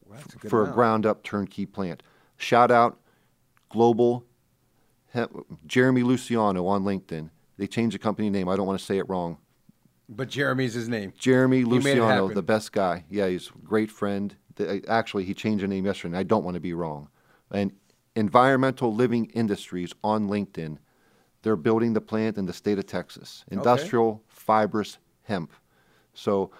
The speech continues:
Speaker 2: but we're raising twenty-one and a half million dollars for them. So capital raise, if you go straight to the venture capitalist, those are the worst terms for the customer.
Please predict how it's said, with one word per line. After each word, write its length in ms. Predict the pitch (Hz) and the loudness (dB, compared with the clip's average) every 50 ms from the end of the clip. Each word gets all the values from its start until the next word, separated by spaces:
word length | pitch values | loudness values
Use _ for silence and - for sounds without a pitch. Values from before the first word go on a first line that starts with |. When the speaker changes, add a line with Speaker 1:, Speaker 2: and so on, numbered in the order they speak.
| - _ _ | -20 _ _
Speaker 2:
but 120 | - 127 | 2 4
we're 120 | 120 131 135 | 4 6 4
raising 300 | 135 151 156 135 143 131 | 4 2 2 0 -2 -4
twenty-one 400 | - - 143 139 135 127 131 123 | -2 -2 -2 0 0 0 0 0
and 100 | 120 117 | 0 -2
a 20 | 117 | -2
half 180 | 113 110 - | -4 -4 -4
million 180 | 117 110 110 107 | -4 -2 -2 0
dollars 320 | 98 98 98 95 90 82 | 0 0 0 0 -2 -4
for 140 | - - 76 | -8 -12 -14
them. 220 | 71 69 73 80 - _ _ _ _ _ _ _ _ | -14 -14 -14 -16 -20 _ _ _ _ _ _ _ _
So 440 | - - - 131 120 113 107 - - _ _ _ _ _ _ | -10 0 2 4 4 4 2 0 -6 _ _ _ _ _ _
capital 440 | - 156 151 185 - - 196 190 147 | -2 0 0 0 0 0 0 2 2
raise, 300 | 123 123 120 120 104 98 | 2 4 4 2 0 0
if 120 | 95 - | -6 -8
you 100 | 139 175 | -8 -2
go 140 | 165 190 165 | 0 0 0
straight 380 | 135 - - - 135 147 147 - | -2 -4 -4 -2 -2 -2 -2 -4
to 80 | 143 | -8
the 60 | 120 | -4
venture 280 | 110 131 135 127 - 120 | -2 -2 -2 -2 -4 -8
capitalist, 760 | 107 - - 117 123 123 - 123 127 131 131 127 - - _ _ _ _ _ _ _ _ _ _ | -8 -6 -6 -6 -6 -6 -6 -6 -6 -6 -6 -10 -16 -20 _ _ _ _ _ _ _ _ _ _
those 200 | - 120 117 101 | 0 0 0 0
are 40 | 104 | 0
the 120 | - 101 | -2 -2
worst 420 | 92 87 101 120 147 170 - - - | -2 2 2 2 2 2 -2 -6 -4
terms 320 | - 160 160 160 156 - | -2 -2 -2 -2 -4 -6
for 140 | - - 151 | -4 -4 -4
the 80 | 151 | -4
customer. 640 | - - - 120 - - - 90 87 87 90 95 104 | -4 -4 -4 -4 -4 -6 -8 -8 -6 -4 -6 -6 -8